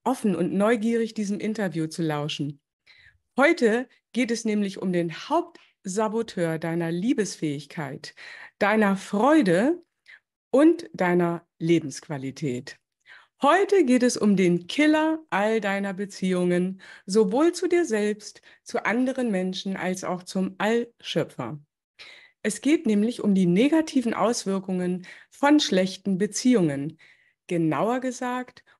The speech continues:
um die neurobiologischen Abläufe innerhalb zwischenmenschlicher Beziehungen.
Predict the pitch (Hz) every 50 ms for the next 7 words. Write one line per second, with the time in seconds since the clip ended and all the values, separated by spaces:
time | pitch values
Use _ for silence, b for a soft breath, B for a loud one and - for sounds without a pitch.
0 | b _ - 214 208 190 180 185 175 165 165 165 170 208 285 330 277 220 202 170
1 | 165 175 180 180 175 175 180 180 180 180 185 190 - - 247 - - 196 175 165
2 | 165 160 156 - 175 - - _ _ _ _ _ 269 285 311 311 277 233 220 220
3 | 220 220 - - - 202 190 - - 165 156 143 147 147 - 151 151 - 151 143
4 | 143 139 143 - - 156 139 127 120 127 139 147 165 156